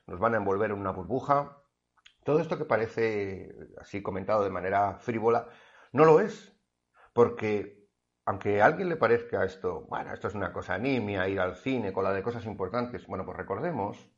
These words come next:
que Cinesa es una empresa, además multinacional, que tiene miles de trabajadores y trabajadoras en sus, eh, estancias, en sus oficinas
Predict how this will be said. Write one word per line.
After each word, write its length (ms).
que 120
Cinesa 800
es 400
una 260
empresa, 680
además 240
multinacional, 920
que 120
tiene 340
miles 840
de 120
trabajadores 840
y 120
trabajadoras 840
en 180
sus, 520
eh, 540
estancias, 680
en 60
sus 180
oficinas 600